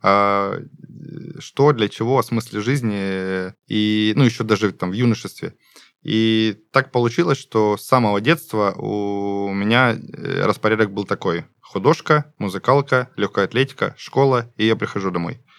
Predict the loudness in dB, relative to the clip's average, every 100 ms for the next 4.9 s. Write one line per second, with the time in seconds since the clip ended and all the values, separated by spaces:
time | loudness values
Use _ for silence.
0 | _ _ _ _ 0 4 4 4 2 -2
1 | 2 4 4 0 -6 0 2 4 2 0
2 | 0 -2 -4 0 2 2 0 -2 -2 -2
3 | -6 -6 -2 -2 0 -4 -4 -4 -2 -4
4 | -6 -8 -6 -6 -4 -4 -2 -4 -4